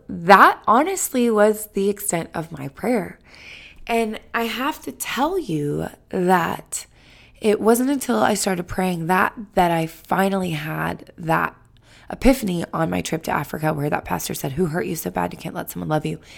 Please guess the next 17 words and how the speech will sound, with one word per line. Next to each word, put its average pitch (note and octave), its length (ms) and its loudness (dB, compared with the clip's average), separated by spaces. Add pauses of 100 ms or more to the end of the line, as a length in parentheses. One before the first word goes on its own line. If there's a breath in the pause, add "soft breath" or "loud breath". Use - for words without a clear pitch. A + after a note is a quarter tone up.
(180 loud breath)
And E3 120 -4
then E3+ 80 0
I F3 80 -2
answered E3+ 400 -4
and F3 80 -8
I E3 60 -8
said, E3 200 -8
"My E3+ 120 -8
parents." - 560 -14 (520 loud breath)
And F#3+ 80 0
when G3 80 2
I G3 60 4
was F#3+ 100 0
able A#3 220 0
to - 180 -8
say F#3 320 0
that, E3+ 840 -8